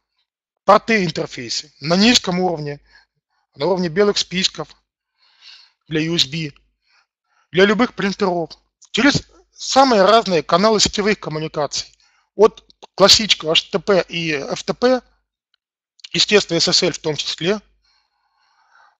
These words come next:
до, э, протокола S M B, например, до, э, таких замечательных сетевых почтовых сервисов, как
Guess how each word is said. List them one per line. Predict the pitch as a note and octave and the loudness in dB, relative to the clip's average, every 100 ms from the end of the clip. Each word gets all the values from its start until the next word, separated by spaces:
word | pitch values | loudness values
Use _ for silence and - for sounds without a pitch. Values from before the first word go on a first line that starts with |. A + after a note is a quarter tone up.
| _ | _
до, | C#3 E3+ C4+ C4+ E3+ C#3+ D4 D3+ C#3+ C3+ C3 B2 B2+ C3+ | -6 2 6 8 6 4 -4 -2 0 2 2 0 -2 -6
э, | |
протокола | - - - A#3 G#3 | -8 -8 -6 0 4
S | G3 G3 | 4 2
M | E3+ | 0
B, | G3 | -2
например, | F3 - C3 B2+ A2+ | -4 -6 -8 -8 -8
до, | A#2 G3+ G#3 F3+ - C#4 E4+ E4+ _ _ | -4 0 2 2 0 -8 -20 _ _ _
э, | C3+ B2 A#2 A#2 A2+ A2 - _ | -4 -2 0 -2 -4 -6 -12 _
таких | - E3 G3 | -8 -6 -6
замечательных | C#3+ E3 - F#3+ E3 C#3+ | -6 -6 -4 -4 -4 -8
сетевых | - D3 E3+ F3 _ _ _ _ _ _ _ _ _ _ _ _ _ _ - | -8 -8 -6 -6 _ _ _ _ _ _ _ _ _ _ _ _ _ _ -8
почтовых | D#3 - E3+ C#3+ | -6 -2 0 0
сервисов, | G3+ G#3 F3+ - - | 2 0 -4 -8 -4
как | E3 D3+ - | -2 -2 -6